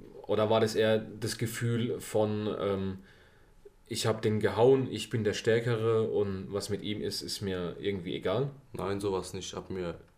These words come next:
Speaker 2: Gedanken gemacht um meine Opfer, wie es ihnen geht, natürlich. Und ich war, hab auch oft nach denen gesehen,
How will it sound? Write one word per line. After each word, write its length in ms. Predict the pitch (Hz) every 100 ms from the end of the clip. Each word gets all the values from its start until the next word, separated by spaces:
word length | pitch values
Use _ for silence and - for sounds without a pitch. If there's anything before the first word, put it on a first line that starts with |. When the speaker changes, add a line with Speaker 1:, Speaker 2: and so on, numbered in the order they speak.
| _ _ -
Speaker 2:
Gedanken 300 | - 120 120
gemacht 300 | 117 113 -
um 80 | 110
meine 140 | 104
Opfer, 220 | 98 110
wie 60 | 101
es 120 | 101
ihnen 100 | 101
geht, 300 | 120 139 139 -
natürlich. 480 | - - 113 113 -
Und 80 | 90
ich 160 | 85 -
war, 180 | - -
hab 140 | 82
auch 220 | 82 - - -
oft 220 | 110 -
nach 100 | 92
denen 180 | - 104
gesehen, 340 | 98 101 120